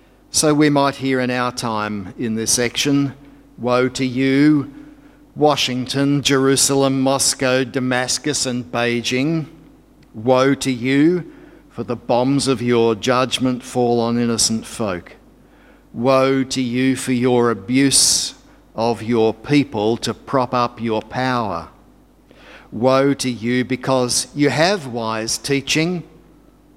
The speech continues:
yet you still misuse power and undervalue humanity that you see as different from your own." They are strong words from Jesus,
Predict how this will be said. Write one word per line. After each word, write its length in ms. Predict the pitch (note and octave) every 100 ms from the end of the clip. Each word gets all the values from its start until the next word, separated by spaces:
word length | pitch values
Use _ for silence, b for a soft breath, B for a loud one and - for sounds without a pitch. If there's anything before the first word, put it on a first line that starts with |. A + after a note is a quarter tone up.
| _ -
yet 340 | A#2+ C3 C3+
you 160 | C#3+ C3
still 540 | A#2 - - E3+ E3+
misuse 720 | D#3 C#3+ C3+ - B2+ D3 E3 -
power 560 | - A2+ G#2+ G#2+ A2 B B B
and 200 | - A2+
undervalue 840 | A2+ B2+ D3 C#3 G#2 A#2 A#2 A2+ A#2
humanity 920 | G#2 - A2 A2+ A#2+ A#2+ B2 B2 A2+ B B B
that 300 | B2 A#2+ -
you 160 | A#2+ G#2+
see 500 | - C3 C#3 C#3 B2+
as 380 | B2+ B2+ B2 G#2+
different 480 | - C3 - C3 B2+
from 280 | - A#2+ A#2
your 220 | A2+ A2+
own." 480 | A2 G#2+ G2+ F#2+ F2 - - _ _ _ _ _ _ _ _ _ _ _ _ _ _ _ _ _ _ _ _ _ _ _ b b b b b b b _ _
They 160 | - A#2
are 220 | G2+ G2+
strong 420 | - - E3 D3+
words 480 | B2 C#3+ A2+ D#2 -
from 240 | - A2
Jesus, 560 | G#2+ A2 A2+ C3 E3 -